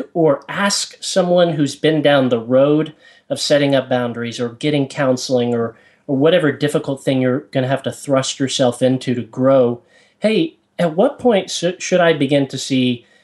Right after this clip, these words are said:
the light at the end of the tunnel? At what point should I begin to expect some sort of result?" And then based on that answer, um, and for me, most of the answers I eventually heard when I was fifteen and started to slowly get my stuff together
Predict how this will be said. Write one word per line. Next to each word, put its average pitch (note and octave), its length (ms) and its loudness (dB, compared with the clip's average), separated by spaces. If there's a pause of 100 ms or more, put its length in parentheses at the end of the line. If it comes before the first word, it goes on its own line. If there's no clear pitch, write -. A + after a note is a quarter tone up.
(200)
the C#3 120 2
light B2+ 240 2
at B2 100 -6
the A#2+ 120 -4
end A#2+ 100 -2
of A2 60 -8
the A2+ 60 -8
tunnel? A#2 420 -4
At E3 80 -8
what G#3+ 240 0
point E3+ 340 0
should D3+ 180 -2
I C3+ 120 2
begin B2+ 360 0
to B2 340 -2 (520)
expect - 720 -2 (100)
some C3 240 0
sort C3 200 -2
of B2 140 -2
result?" B2 540 0 (440)
And D3+ 180 4
then D#3 180 2
based G3+ 300 0
on F3 140 2
that C3 140 2
answer, D3+ 540 -2 (420)
um, A#2 400 -4 (260)
and D3 140 0
for D#3+ 120 2
me, F3 160 4
most C#3 280 2
of C#3+ 60 -2
the C3 120 2
answers C3 260 0
I B2+ 120 4
eventually C3 440 0
heard A#2+ 220 -2
when B2 120 0
I A#2+ 40 0
was A#2+ 120 -4
fifteen B2+ 480 -4
and B2 140 -4
started B2 300 -2
to A#2+ 40 -8
slowly A#2+ 340 -2
get A#2 140 -4
my A2+ 120 -8
stuff C#3 280 0
together G#2+ 400 -8